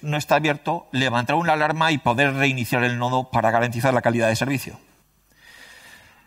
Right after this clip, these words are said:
Eh, permite parar el nodo, levantarlo, actualizar el permisionado.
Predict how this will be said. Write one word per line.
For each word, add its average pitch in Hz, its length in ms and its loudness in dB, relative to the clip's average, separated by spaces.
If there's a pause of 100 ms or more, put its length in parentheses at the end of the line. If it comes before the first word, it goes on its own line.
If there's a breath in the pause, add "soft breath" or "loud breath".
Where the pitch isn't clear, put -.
(280 loud breath)
Eh, 120 200 -8
permite 131 420 -4
parar 120 300 2
el 139 100 2
nodo, 170 320 2
levantarlo, 151 760 0
actualizar 131 500 0
el 120 100 -2
permisionado. 156 680 -2